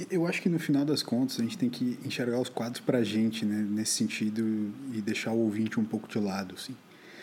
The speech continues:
Acho que num momento a gente se divertia a full com o momento existencial, e daí ele para, passou a cansar um pouco,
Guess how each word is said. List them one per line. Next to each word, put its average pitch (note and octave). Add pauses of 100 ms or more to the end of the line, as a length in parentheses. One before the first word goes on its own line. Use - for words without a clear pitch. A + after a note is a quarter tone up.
(160)
Acho A2+
que D3+
num C3
momento C3
a C3+
gente B2+ (100)
se -
divertia A#2+
a C#3+
full D3+
com D#3+
o C#3+
momento B2+
existencial, A#2 (680)
e B2
daí B2+
ele C#3
para, C3
passou B2+
a -
cansar C3+
um C3
pouco, G#2